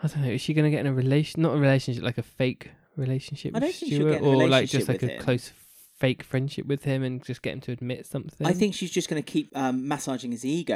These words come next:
Speaker 2: and making him think that she believes him and everything
Speaker 1: Mm.
Speaker 2: that he's doing.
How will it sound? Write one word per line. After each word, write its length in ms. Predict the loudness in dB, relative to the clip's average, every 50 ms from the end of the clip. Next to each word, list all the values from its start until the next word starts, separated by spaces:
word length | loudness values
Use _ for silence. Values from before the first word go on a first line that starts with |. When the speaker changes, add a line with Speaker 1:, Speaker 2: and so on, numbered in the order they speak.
| -2 -2
Speaker 2:
and 100 | -4 -4
making 300 | -4 -4 -4 -6 -6 -4
him 280 | -4 -4 -4 -4 -6 -8
think 360 | -8 -6 -4 -4 -4 -6 -8
that 200 | -8 -8 -6 -6
she 220 | -6 -4 -4 -4 -4
believes 400 | -4 -4 -4 -4 -4 -4 -6 -8
him 160 | -10 -8 -8
and 80 | -8
everything 300 | -8 -8 -8 -8 -8 -6 -6
Speaker 1:
Mm. 100 | -6 -8
Speaker 2:
that 140 | -8 -10 -10
he's 160 | -12 -12 -8
doing. 420 | -6 -6 -6 -6 -8 -10 -14 -18